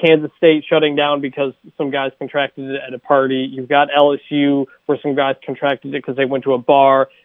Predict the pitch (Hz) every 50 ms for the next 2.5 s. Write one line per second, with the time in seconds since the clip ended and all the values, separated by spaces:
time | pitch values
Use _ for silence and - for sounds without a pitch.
0 | _ _ 131 120 151 139 139 147 147 - - 170 156 - - 156 147 143 156 156
1 | 151 151 156 151 151 156 147 - - 156 147 143 _ - 156 143 - 151 151 147
2 | 143 - - 151 143 151 151 156 151